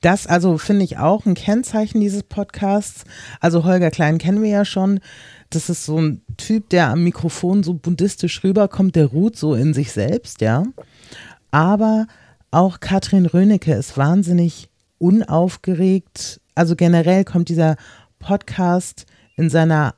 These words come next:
Anmutung sehr sanft rüber, auch wenn's harte Themen sind. Ich weiß gar nicht, wie ich das sagen soll, aber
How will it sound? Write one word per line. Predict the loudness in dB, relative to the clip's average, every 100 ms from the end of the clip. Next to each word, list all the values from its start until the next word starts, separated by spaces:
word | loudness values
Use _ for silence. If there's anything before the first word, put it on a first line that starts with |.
| -4
Anmutung | 0 2 0 0 -2 -4 -2 -2
sehr | 0 0 2
sanft | 2 2 2 -4 -4
rüber, | -2 -2 -4 -10 -6
auch | -4 -4
wenn's | -6 -6 -2
harte | -2 -2
Themen | -2 0 0
sind. | -2 -4
Ich | -4
weiß | -4
gar | -2
nicht, | -2 -2
wie |
ich |
das | -8 -4
sagen | -2 -2
soll, | -4 -6
aber | -2 0 0